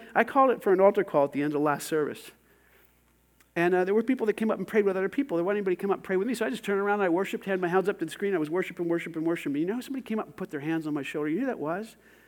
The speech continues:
It was my wife. She asked my for forgiveness for the ways that she's mis-, mishandled money.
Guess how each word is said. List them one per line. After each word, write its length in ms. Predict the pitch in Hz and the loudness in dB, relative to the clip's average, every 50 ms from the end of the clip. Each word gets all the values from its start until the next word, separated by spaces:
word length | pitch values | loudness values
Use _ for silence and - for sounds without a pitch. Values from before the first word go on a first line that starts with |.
| _ _ _ _ _ - | _ _ _ _ _ -6
It 20 | |
was 60 | 330 | -4
my 160 | 220 151 - | -2 -2 -2
wife. 540 | 131 131 135 160 185 208 170 - - - - - _ _ _ _ _ _ _ _ _ _ _ _ _ _ _ _ _ _ _ - - - - _ _ _ _ _ _ _ _ _ _ _ _ _ _ _ _ _ _ _ | -4 -4 -6 -6 -4 -4 -6 -8 -10 -16 -20 -20 _ _ _ _ _ _ _ _ _ _ _ _ _ _ _ _ _ _ _ -20 -20 -20 -20 _ _ _ _ _ _ _ _ _ _ _ _ _ _ _ _ _ _ _
She 180 | - - - 269 | -10 -2 4 6
asked 240 | 294 311 294 - - | 6 6 4 4 2
my 100 | 269 233 | 0 0
for 140 | - - 185 | 0 -2 -6
forgiveness 560 | - - - 175 175 208 247 247 180 156 - | -6 -6 -6 -2 0 0 0 0 0 -2 -2
for 160 | - - 147 | -2 -2 -2
the 100 | 147 170 | 0 0
ways 280 | 165 170 180 202 214 - | 2 2 2 0 0 -2
that 120 | - - | -6 -10
she's 240 | - - 220 208 - | -8 -6 -6 -6 -6
mis-, 220 | 170 151 - - | -6 -8 -8 -8
mishandled 500 | - 160 151 147 - - 165 156 156 170 | -10 -10 -10 -10 -12 -12 -10 -10 -10 -8
money. 380 | 180 135 - - 285 - - | -8 -8 -8 -8 -8 -10 -16